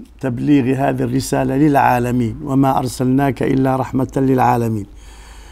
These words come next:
فرأينا كيف أن الإنسان عياذا بالله إذا ترك الدعوة إلى الله وكان مؤهلا لذلك،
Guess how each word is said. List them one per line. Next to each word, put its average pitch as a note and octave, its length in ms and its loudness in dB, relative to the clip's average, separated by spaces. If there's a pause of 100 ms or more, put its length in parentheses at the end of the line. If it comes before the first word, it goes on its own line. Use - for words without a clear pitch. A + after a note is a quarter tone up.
(180)
فرأينا C#3 680 4 (540)
كيف D3+ 240 2
أن C#3+ 260 2
الإنسان C3+ 540 0
عياذا C3+ 480 0
بالله C3 580 -2 (560)
إذا C#3 280 4
ترك D3 400 2
الدعوة C#3 540 2
إلى C3+ 240 -2
الله C3+ 260 0
وكان C3 500 -2
مؤهلا B2+ 480 -2 (160)
لذلك، D3 460 0